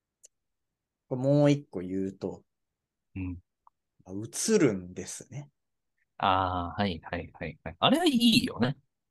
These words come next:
Speaker 2: レトロ。
Speaker 1: うん、まあ、これは俺もちょっと買っちゃったりしてるから、あんまり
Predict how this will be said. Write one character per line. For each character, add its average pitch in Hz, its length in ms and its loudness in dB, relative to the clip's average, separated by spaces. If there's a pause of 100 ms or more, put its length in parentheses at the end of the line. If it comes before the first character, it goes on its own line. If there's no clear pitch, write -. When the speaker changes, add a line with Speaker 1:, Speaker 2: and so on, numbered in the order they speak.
Speaker 2:
レ 87 160 -4
ト - 140 -10
ロ。 - 260 -14
Speaker 1:
う 95 40 -18
ん、 92 380 -14
ま 92 120 -8
あ、 90 140 -14
こ - 120 -8
れ 113 60 0
は 110 80 0
俺 110 200 0
も 117 400 -6 (640)
ち - 80 -14
ょ - 20 -14
っ - 40 -16
と - 100 -20
買 - 180 -8
っ - 120 -20
ち - 80 -10
ゃ - 20 -4
っ - 100 -10
た 98 100 -10
り 95 60 -12
し - 120 -12
て 95 80 -16
る 95 80 -16
か - 140 -20
ら、 - 120 -20 (800)
あ 98 100 -12
ん 90 120 -12
ま 87 100 -12
り 87 180 -20